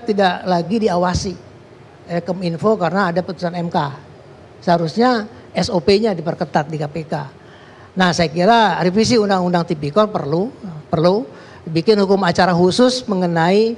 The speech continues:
Tipikor. Acara khusus diatur secara rinci dan ketat.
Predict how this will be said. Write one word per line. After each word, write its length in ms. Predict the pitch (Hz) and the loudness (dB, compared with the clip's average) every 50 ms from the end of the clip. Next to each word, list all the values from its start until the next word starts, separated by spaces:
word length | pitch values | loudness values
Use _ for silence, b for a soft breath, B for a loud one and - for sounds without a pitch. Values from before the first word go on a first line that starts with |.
| - - | -10 -8
Tipikor. 560 | - - - - - 208 196 175 160 135 107 - - - - - - - - - - - - - - - - | -6 -2 -2 0 2 4 4 4 2 0 -4 -10 -14 -18 -20 -20 -20 -20 -20 -20 -20 -20 -20 -20 -20 -20 -6
Acara 160 | - 175 190 185 | -2 0 0 2
khusus 560 | 190 185 196 214 190 147 - - - - 185 | 0 2 2 2 2 0 -4 -10 -14 -14 -6
diatur 640 | 190 170 175 190 - - - 165 170 - 233 202 - | -2 0 0 0 -2 -4 -6 -6 2 2 2 2 4
secara 240 | 208 185 180 175 | 2 4 4 4
rinci 320 | 180 185 175 165 202 220 190 | 4 2 0 2 2 2 4
dan 160 | 180 170 - | 2 0 0
ketat. 320 | - - - 175 160 151 | -6 -4 -2 -4 -4 -4